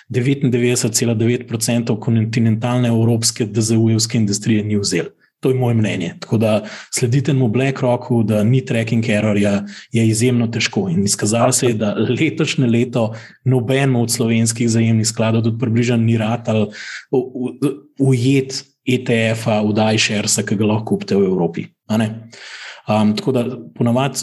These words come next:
podcenjujemo to pasivno neko investiranje, ki se ne sliši zelo neki viteško pa avanturistično, ne? In zato bi jaz svetoval, da vsak naredi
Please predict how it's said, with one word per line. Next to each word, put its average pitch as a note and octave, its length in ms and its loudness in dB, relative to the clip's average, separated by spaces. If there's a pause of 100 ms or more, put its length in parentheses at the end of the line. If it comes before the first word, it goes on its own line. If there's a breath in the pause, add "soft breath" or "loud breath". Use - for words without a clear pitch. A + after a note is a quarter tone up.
(200)
podcenjujemo C#3+ 760 2
to E3 240 -2
pasivno D3 500 2
neko C#3+ 240 0
investiranje, C#3 500 2
ki B2+ 100 -4
se A#2 160 0
ne A2 80 2
sliši A2+ 320 0
zelo A2 340 2
neki G#2+ 420 2
viteško A#2+ 640 -2
pa A#2 80 0 (140)
avanturistično, A#2+ 920 0
ne? A2 260 0 (280 loud breath)
In A2 380 2
zato A2 240 0
bi B2 100 0
jaz A#2+ 160 0
svetoval, A#2+ 340 0
da G#2+ 120 0
vsak - 260 -2
naredi A2 240 -2